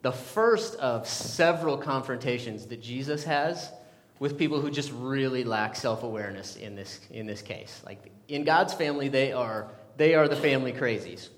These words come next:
Uh, here's the thing about the family crazy. Even though they're crazy, they're still our family, right?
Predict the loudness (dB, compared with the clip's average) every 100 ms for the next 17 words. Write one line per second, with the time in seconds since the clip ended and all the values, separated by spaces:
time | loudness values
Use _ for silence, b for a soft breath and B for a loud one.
0 | _ -2 -2 -2 -8 -14 B B B 0
1 | 2 2 4 4 6 6 4 0 0 -2
2 | -2 -2 -2 -8 -16 -20 b b b _
3 | 2 2 4 4 2 2 2 2 0 -2
4 | -6 -12 -20 _ _ _ _ -4 -2 2
5 | 2 2 0 -6 -10 -16 -18 -12 -12